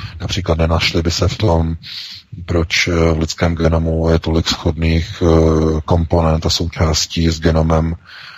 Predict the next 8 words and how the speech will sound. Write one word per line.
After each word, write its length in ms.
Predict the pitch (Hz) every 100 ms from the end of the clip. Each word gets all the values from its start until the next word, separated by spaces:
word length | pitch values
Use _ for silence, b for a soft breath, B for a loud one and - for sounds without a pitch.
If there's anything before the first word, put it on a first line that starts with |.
| B B B _
takového 440 | 87 - 87 85
zvířátka, 680 | 82 80 80 85 - - 85
jako 280 | 80 - 80
je 220 | 82 78 - -
obyčejná 580 | 80 82 - 78 80 80
myš, 540 | 76 82 82 - - - _ _ b b b
polní 340 | - 82 82 80
myš. 480 | 80 78 - -